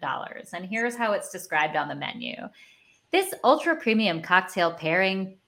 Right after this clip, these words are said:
partners a traditional champagne cocktail with Remy Martin Louis the thirteenth,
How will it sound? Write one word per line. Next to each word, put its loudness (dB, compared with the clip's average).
partners 2
a -2
traditional 0
champagne -4
cocktail -4
with -6
Remy 4
Martin 0
Louis 0
the -2
thirteenth, -6